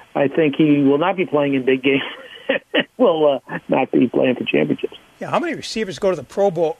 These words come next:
Speaker 2: in each of their first seven seasons? And he's going into his eighth
Speaker 1: Yeah.
Speaker 2: season.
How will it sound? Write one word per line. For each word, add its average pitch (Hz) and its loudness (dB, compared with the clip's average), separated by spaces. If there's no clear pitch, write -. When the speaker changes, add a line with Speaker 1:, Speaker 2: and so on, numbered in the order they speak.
Speaker 2:
in 170 -12
each 220 -6
of 208 -6
their 165 -6
first - -4
seven 180 -4
seasons? 185 -8
And 135 -14
he's 247 -2
going 202 0
into 214 -2
his - -10
eighth 202 0
Speaker 1:
Yeah. 247 -4
Speaker 2:
season. 226 -8